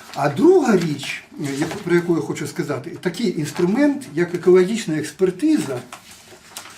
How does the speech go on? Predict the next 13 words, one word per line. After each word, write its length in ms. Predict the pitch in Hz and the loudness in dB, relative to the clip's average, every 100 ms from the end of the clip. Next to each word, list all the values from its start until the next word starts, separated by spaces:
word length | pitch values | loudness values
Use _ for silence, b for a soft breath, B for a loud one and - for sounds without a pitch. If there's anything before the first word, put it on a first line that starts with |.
| B B B B - 135 | B B B B -14 -6
я, 420 | 170 269 254 - | -4 -2 -2 -4
е, 40 | 147 135 | -6 -2
подавав 480 | 180 180 214 226 185 | 2 2 4 2 2
у 40 | |
дев'яносто 500 | 156 170 208 196 180 | 4 4 4 0 -4
шостому 500 | - 202 - 175 160 | -2 -4 -2 -4 2
році, 360 | 170 156 - 160 | 2 2 -2 -6
вже 200 | 131 160 | -2 -2
незадовго 540 | 156 151 151 151 127 127 | -2 -4 0 -2 -2 -6
перед 160 | 139 131 | -10 -10
прийняттям 600 | 147 139 160 156 156 127 | -8 -6 -6 -2 -2 -2
цього 260 | 160 139 127 | -4 -4 -4
закону, 520 | 139 139 151 127 131 | -8 -8 -6 -4 -4